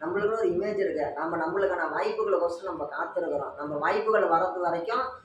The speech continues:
நம்ம வெயிட் பண்ணி தான் ஆகணும். ஓகேவா? நீ வந்து என்னை பார்த்து பக்கத்துல இருக்கிற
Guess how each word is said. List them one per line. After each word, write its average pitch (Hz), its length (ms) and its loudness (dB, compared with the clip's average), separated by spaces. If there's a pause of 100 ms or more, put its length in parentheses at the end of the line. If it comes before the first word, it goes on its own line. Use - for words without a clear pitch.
நம்ம 151 180 -4
வெயிட் 175 260 -2
பண்ணி 175 180 -2
தான் 175 200 0
ஆகணும். 147 360 -6
ஓகேவா? 147 300 -2 (420)
நீ 180 140 0
வந்து 196 280 2
என்னை 190 240 0
பார்த்து 185 420 0 (120)
பக்கத்துல 175 300 0
இருக்கிற 180 500 2